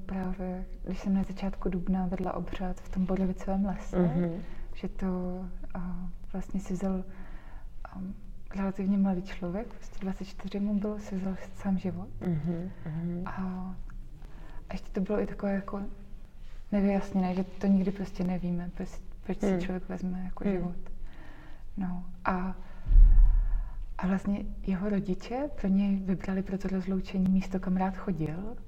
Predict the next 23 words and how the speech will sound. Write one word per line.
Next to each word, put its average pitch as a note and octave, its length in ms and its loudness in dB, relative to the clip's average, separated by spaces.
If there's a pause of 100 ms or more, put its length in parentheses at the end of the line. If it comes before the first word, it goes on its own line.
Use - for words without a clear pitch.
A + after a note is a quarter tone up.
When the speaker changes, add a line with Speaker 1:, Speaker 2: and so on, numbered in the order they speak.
(220)
Speaker 1:
A F#3 40 -2
to F3 140 -2
byl F3 40 2
Speaker 2:
Mhm. F3+ 100 2
Speaker 1:
prostě F3+ 340 -6 (400)
tak G3 200 -2
překrásný F3+ 640 -4
místo. F#3 380 -4
Prostě - 340 0
Speaker 2:
Hmm. E3 200 6 (400)
Speaker 1:
Borovicový G3 840 0
les - 580 -2 (180)
a F3+ 420 2 (400)
vlastně F#3 220 0
u E3+ 120 0
řeky, A#3+ 560 2 (280)
Speaker 2:
Mhm. E3+ 380 0 (340)
Speaker 1:
no, F#3 180 -4
jako - 160 -2
s-, - 160 -2
skály, G#3+ 800 0 (320)
řeka. F#3 200 -2 (120)
Speaker 2:
Hmm. D#3+ 200 0